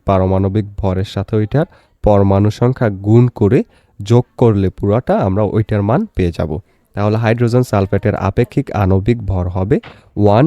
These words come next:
গুণ দুই, হাইড্রোজেনের জন্য হলো এক গুণ দুই, সালফারের জন্য হলো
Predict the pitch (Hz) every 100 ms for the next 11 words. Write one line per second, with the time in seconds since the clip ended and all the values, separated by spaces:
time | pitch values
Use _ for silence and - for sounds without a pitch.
0 | 139 104 101 90 101 156 113 104 107 104
1 | 104 101 101 101 104 104 104 - - 107
2 | 113 110 131 104 101 180 _ _ _ _
3 | - 101 117 120 110 110 104 95 92 95
4 | 117